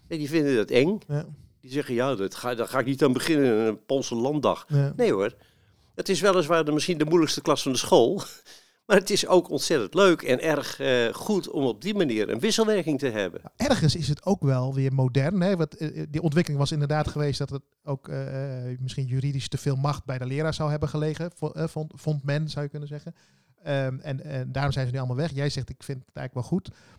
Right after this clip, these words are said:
Speaker 2: De moderne variant is dat heel veel organisaties nu werken met methodes,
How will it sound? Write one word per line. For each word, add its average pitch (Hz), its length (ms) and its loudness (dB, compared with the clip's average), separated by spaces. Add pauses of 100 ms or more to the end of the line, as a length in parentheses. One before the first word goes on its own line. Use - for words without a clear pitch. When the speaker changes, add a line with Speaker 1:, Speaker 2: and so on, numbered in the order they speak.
(260)
Speaker 2:
De 139 120 -4
moderne 143 360 2
variant 156 440 0
is 139 220 -4
dat 151 180 -8
heel 160 240 0
veel 147 320 0
organisaties 143 680 2
nu 143 140 0
werken 135 360 -2
met 135 260 -4 (540)
methodes, 147 840 2